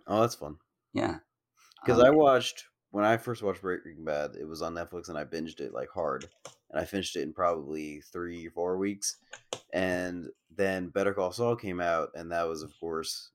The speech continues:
Speaker 1: uh, A M C, right?
Speaker 2: Mm-hmm.
Speaker 1: Yeah, so, so it is week by week, and I had to watch it week by week. And it was a much stranger experience,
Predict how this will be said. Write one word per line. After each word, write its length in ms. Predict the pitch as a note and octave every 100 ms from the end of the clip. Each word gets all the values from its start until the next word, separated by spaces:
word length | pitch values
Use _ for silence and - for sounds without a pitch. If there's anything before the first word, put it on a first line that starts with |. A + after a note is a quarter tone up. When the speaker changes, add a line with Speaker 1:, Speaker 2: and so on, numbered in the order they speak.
| _
Speaker 1:
uh, 680 | B1+ C2+ C2 C2+ B1+ A#1 A#1 -
A 40 | E2+
M 200 | D#2+ D#2+
C, 220 | E2+ C2+
right? 240 | D#2 D#2+ - - B2+ _ _
Speaker 2:
Mm-hmm. 260 | F#2+ F#2 - - _ -
Speaker 1:
Yeah, 220 | F2 -
so, 460 | - G#2 F#2 F2+ - - -
so 260 | G2 G#2 F#2+
it 120 | G2+
is 140 | A2
week 180 | G2 G2+
by 140 | F2 F2
week, 200 | E2+ D#2
and 100 | E2
I 80 | E2+
had 140 | F2+
to 60 | E2+
watch 260 | F#2 G#2+
it 40 | F2
week 180 | D2+ -
by 100 | C#2+
week. 180 | C#2+ - _ _ -
And 80 | G#2
it 20 |
was 100 | G#2
a 40 |
much 180 | A2 A#2
stranger 360 | - A2+ G#2+ F2
experience, 640 | - G#2+ A2+ C#2 C2+